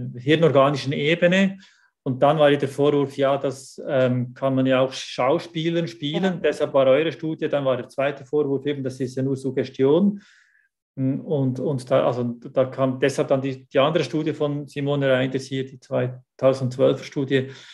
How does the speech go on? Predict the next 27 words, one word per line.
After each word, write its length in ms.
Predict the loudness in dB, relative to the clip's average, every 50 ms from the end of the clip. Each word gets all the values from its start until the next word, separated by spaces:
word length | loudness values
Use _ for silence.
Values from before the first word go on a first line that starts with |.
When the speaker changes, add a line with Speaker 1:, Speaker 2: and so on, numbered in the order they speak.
| -20 -16 _ -2
Speaker 1:
wo 80 | 0 2
man 160 | 4 4 4
auch 160 | 4 2 2
das 440 | -2 0 2 4 4 4 2 -2 -2
dann, 420 | 0 0 2 2 -2 -4 -8 -12 -10
ähm, 240 | -4 -2 0 0 0
nachweisen 680 | 0 0 0 -2 -4 -4 -8 -6 -6 -8 -8 -12 -12 -8
konnte, 400 | -4 -2 -2 -2 -2 -2 -4 0
dass 220 | 0 -2 -2 -2
das 160 | -8 -4 0
eben 440 | 0 0 2 2 2 0 0 0 -4 -12 _ _ _ -2
nicht, 460 | 0 2 2 2 0 -4 -8 -12 -12 -6
ähm, 360 | -2 0 2 2 2 2 0
auf, 520 | 0 0 0 0 0 -2 -4 -12 -18 -20 -16 -12 -8
ähm, 460 | -6 -4 -4 -2 -2 -2 -2 -2 -4
Suggestionsfähigkeit 1160 | -6 -8 -4 -4 -4 -2 0 0 0 0 0 -2 -2 -2 -2 -2 -4 -8 -8 -6 -6 -6 -6
beruht. 460 | -4 -4 -2 -2 -4 -6 -8 _ _ _ _ -8
Speaker 2:
Ja, 200 | -4 -4 -4 -2
genau. 280 | -4 -6 -8 -8 -8 -6
Also 200 | -6 -6 -4 -4
das 140 | -4 -2 -2
ist 180 | -4 0 2
wirklich 340 | 2 0 2 0 -6 -4 -2
auch 220 | -2 -2 -4 -4
in 160 | -4 -6 -4 0
Reaktion 640 | 0 0 0 -2 -4 -4 0 0 0 0 0 -4 -6 -8
auf 400 | -6 -4 -2 -2 -4 -4 -8 -10